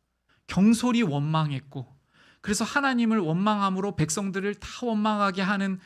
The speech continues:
그러한 가운데의 선택 때문에 약속의 땅에 들어가지 못하는 그러한 일들도 일어나잖아요.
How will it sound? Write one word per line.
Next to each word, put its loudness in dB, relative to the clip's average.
그러한 6
가운데의 0
선택 -2
때문에 -4
약속의 2
땅에 0
들어가지 0
못하는 -4
그러한 -2
일들도 -4
일어나잖아요. -4